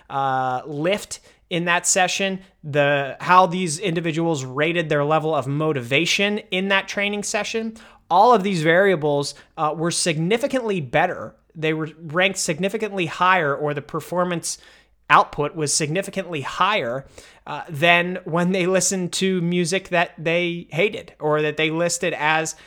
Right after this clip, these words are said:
their least favorite. So, um, I thought that was really interesting, and there's actual, actually other research on this topic that continues to build upon this idea of, well, you should listen to music that you like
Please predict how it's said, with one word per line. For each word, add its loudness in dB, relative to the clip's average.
their 2
least -2
favorite. -4
So, 0
um, -4
I -4
thought 2
that 4
was -2
really 0
interesting, -2
and -2
there's 0
actual, 0
actually 2
other 2
research -2
on 2
this -4
topic 2
that 2
continues -2
to -2
build 2
upon 2
this -2
idea 2
of, 0
well, 4
you -2
should -4
listen 0
to 0
music -2
that -4
you -6
like 0